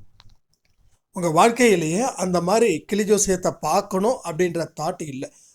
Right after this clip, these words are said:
ஆனா ஏன் நீங்க போகணும்? போக வேண்டிய அவசியமே இல்ல. அப்போ உங்களுக்கு தேவையில்லாத விஷயங்கள் அப்படின்னு நீங்க எதை தீர்மானிக்கிறீங்களோ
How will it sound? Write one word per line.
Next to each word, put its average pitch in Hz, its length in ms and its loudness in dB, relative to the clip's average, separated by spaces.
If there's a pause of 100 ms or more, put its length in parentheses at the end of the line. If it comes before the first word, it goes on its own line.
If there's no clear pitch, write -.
ஆனா 175 160 -2
ஏன் 185 240 2
நீங்க 160 200 -2
போகணும்? 151 600 -10 (1600)
போக 226 200 6
வேண்டிய 196 260 2
அவசியமே 180 560 0
இல்ல. 127 220 -12 (1400)
அப்போ 233 200 0
உங்களுக்கு 226 320 4
தேவையில்லாத 285 960 4
விஷயங்கள் 220 600 0
அப்படின்னு 208 420 0
நீங்க 190 220 -2
எதை 165 320 -2
தீர்மானிக்கிறீங்களோ 156 1000 -6